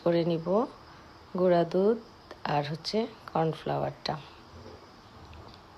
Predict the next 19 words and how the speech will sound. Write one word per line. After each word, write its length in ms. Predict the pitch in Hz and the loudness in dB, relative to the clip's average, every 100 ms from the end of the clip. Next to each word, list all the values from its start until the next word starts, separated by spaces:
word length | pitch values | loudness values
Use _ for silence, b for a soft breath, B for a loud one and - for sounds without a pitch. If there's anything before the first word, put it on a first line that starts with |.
| - - - - - - B B B - | -20 -20 -20 -20 -20 -20 B B B 0
সবগুলো 480 | 208 208 214 240 233 | 4 4 4 2 2
উপকরণ 640 | - 220 214 202 202 285 - B B B B - - | 2 4 6 6 6 2 -2 B B B B -8 0
মিশিয়ে 400 | 208 - 214 233 | 4 4 4 4
ভালো 340 | 254 190 185 | 2 2 2
করে, 340 | 185 196 226 311 B B B - | 2 2 2 -2 B B B -4
খুব 160 | - 220 | -2 2
বেশি 380 | 254 262 254 | 4 6 4
জোরে 300 | 226 233 226 | 8 10 10
চাপাচাপি 540 | 226 214 214 214 202 196 | 8 6 6 2 0 6
করা 200 | 202 196 | 8 8
যাবে 260 | 202 190 | 6 4
না, 140 | 196 254 | 2 0
খুব 240 | - 214 | 0 2
আলতো 340 | 185 180 - 190 | 4 4 2 2
হাতে 240 | 190 185 | 2 -2
ছানাটাকে 560 | - 175 175 170 170 175 | -2 0 0 0 -2 0
মথে 300 | 165 160 165 | 0 0 -2
নিতে 240 | 165 180 | 0 -2
হবে। 400 | 170 165 180 | -2 0 0